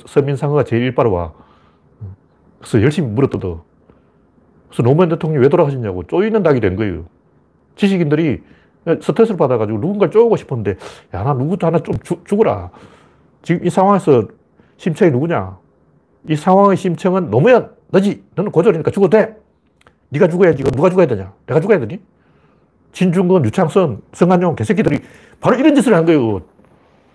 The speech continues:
쪼는 닭. 누가 쪼는 닭이냐고. 노무현 쪼는 닭이 누구냐? 진중권 닭, 서민 닭, 기생충 닭. 어, 저, 저런 새끼들이야. 하여튼 성한용,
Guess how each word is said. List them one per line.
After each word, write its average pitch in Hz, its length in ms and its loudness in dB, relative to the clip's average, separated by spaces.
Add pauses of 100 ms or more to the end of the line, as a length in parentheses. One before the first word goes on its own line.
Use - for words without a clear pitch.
(280)
쪼는 269 360 4
닭. 147 340 0 (880)
누가 175 180 4
쪼는 254 260 0
닭이냐고. 120 460 -2
노무현 165 440 -2
쪼는 180 280 0
닭이 160 200 0
누구냐? 117 420 -2 (320)
진중권 190 420 2
닭, 160 120 0
서민 185 260 0
닭, 196 140 0
기생충 156 380 -4
닭. 175 200 -2 (480)
어, 139 120 -4 (260)
저, - 200 -14
저런 175 200 2
새끼들이야. 110 640 -2 (3750)
하여튼 120 380 -2
성한용, 139 640 0